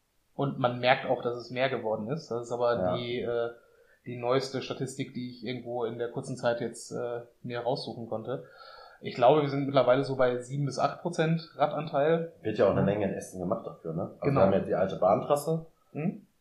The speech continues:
Speaker 2: Da ist ja schon mal eins der wichtigsten Punkte und doch mal die, so, noch mal so ein Weg, den der Julian auch gerne fährt, aber meine Mutter auch,
Speaker 1: Mhm.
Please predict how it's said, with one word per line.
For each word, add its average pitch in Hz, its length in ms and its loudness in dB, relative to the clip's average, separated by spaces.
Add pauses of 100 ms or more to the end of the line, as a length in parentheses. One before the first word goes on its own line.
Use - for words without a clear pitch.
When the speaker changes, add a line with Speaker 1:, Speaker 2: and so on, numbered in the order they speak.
(200)
Speaker 2:
Da 101 100 6
ist 101 100 2
ja 104 80 2
schon 98 140 0
mal 95 120 6
eins 104 240 -2
der 90 220 -2
wichtigsten - 440 -12
Punkte 131 340 -2
und 107 220 0
doch 107 160 2
mal 107 140 4
die, 104 320 -6
so, 98 180 0
noch 95 200 -2
mal 104 140 2
so 101 60 2
ein 98 120 0
Weg, 107 200 -2
den 95 100 0
der 92 120 2
Julian 123 300 4
auch 120 180 2
gerne 117 200 2
fährt, 117 200 2
aber 92 120 4
meine 92 140 0
Mutter 110 220 0
auch, 135 340 2 (100)
Speaker 1:
Mhm. 139 300 -2